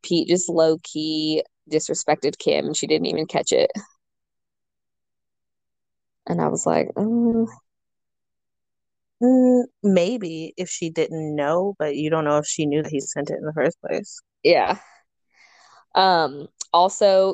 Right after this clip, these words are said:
Speaker 1: Kanye got banned from Instagram for twenty-four hours for bullying.
Speaker 2: Uh, wasn't he bullying Trevor Noah?
Speaker 1: Uh, that wouldn't surprise me 'cause Trevor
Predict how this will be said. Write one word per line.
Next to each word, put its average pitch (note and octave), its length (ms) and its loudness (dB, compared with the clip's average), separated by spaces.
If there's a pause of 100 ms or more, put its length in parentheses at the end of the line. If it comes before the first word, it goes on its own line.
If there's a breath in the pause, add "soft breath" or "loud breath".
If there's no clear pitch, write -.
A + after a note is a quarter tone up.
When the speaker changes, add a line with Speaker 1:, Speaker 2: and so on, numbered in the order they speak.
Speaker 1:
Kanye F3+ 440 -2
got F#3 200 0
banned E3 340 -4
from F3 140 -4
Instagram D#3 720 -4
for E3 100 -2
twenty-four D#3+ 420 -4
hours E3 480 0
for E3+ 120 2
bullying. D#3 680 0 (1700 soft breath)
Speaker 2:
Uh, E3+ 420 -2 (760)
wasn't F3+ 220 6
he G3+ 80 8
bullying D#3 360 2
Trevor D3+ 480 -6 (400)
Noah? D#3 440 -2 (1800)
Speaker 1:
Uh, F3+ 440 6 (120)
that E3 220 2
wouldn't F#3 320 0
surprise F3 800 0
me C#4 340 -4
'cause F#3+ 200 -2
Trevor E3+ 840 4